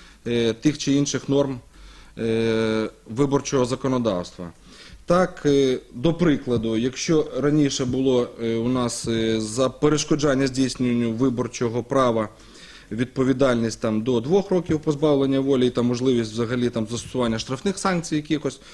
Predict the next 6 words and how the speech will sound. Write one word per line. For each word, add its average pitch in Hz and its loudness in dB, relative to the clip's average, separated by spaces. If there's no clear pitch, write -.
то 143 2
на 147 2
даний 175 2
момент 156 0
законодавець 127 0
визначив 127 -2